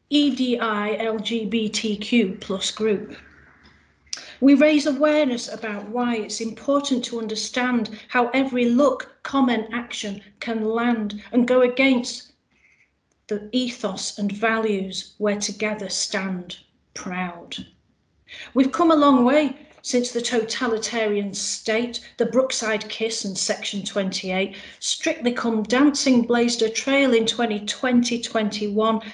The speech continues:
Civil partnership and marriage.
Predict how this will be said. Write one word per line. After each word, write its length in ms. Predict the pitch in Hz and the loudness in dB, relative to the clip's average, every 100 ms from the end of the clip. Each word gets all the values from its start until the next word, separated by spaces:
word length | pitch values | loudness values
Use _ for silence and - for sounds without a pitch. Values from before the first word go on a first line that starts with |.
| - | -8
Civil 460 | - - 302 254 220 | -4 2 4 4 2
partnership 760 | - - 269 262 240 233 208 208 | -2 0 2 2 0 -2 -4 -2
and 300 | 202 202 202 | -2 0 0
marriage. 680 | 208 240 269 233 - - - | 2 4 4 4 0 -10 -16